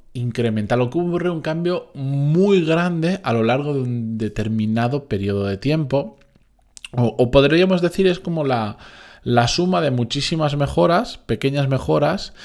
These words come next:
te llevan a evolucionar y a ser algo muy diferente. Eso que, eh, es como si ahora, pues, miras,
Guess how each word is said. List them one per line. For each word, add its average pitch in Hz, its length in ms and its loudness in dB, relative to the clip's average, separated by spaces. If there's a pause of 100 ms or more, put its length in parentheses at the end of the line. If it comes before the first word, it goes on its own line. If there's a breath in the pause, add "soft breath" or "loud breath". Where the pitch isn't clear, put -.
(240 loud breath)
te 143 140 2
llevan 196 500 2
a 139 160 0
evolucionar 123 1000 0
y 131 120 0
a 113 60 2
ser 143 380 -2 (760)
algo 156 300 0
muy 139 180 -2
diferente. 107 680 -4
Eso 220 380 0
que, 175 380 -4 (600)
eh, 131 240 -12 (180)
es 139 160 -6
como 147 180 -6
si 123 160 -4
ahora, 147 360 2
pues, 117 200 -8
miras, 120 480 -4